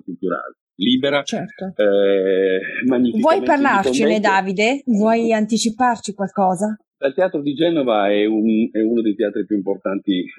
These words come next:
Speaker 1: eh, d'Italia. Dopo Piccolo di Milano, insieme a Torino, sono i teatri nazionali che hanno un maggior numero di, di, di, di tanto, tanto una, una sovvenzione maggiore.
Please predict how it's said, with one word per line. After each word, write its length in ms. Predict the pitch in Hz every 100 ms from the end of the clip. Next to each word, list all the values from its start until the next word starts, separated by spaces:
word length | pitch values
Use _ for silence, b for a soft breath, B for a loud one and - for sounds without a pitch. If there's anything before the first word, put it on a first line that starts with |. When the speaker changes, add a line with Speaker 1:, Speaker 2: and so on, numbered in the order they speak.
| -
Speaker 1:
eh, 100 | 78
d'Italia. 720 | 76 78 151 143 85 87 80 _ -
Dopo 220 | 104 95
Piccolo 400 | - 101 107 95
di 80 | 98
Milano, 540 | 98 95 113 127 95
insieme 340 | 92 - 101 98
a 60 |
Torino, 420 | 87 95 101 107 90
sono 260 | - 107 101
i 60 |
teatri 340 | 101 98 101 95
nazionali 840 | 95 - 95 101 98 101 95 -
che 120 | - 104
hanno 440 | 87 90 85 - 98
un 200 | 92 82
maggior 540 | 87 80 95 92 69
numero 400 | 95 92 90 85
di, 240 | 82 78
di, 160 | 73 73
di, 160 | 135 147
di 160 | 76 78
tanto, 340 | 117 113 -
tanto 300 | 101 95 95 82
una, 200 | 78 69
una 160 | 85
sovvenzione 480 | - 85 82 101 87
maggiore. 480 | 85 78 80 67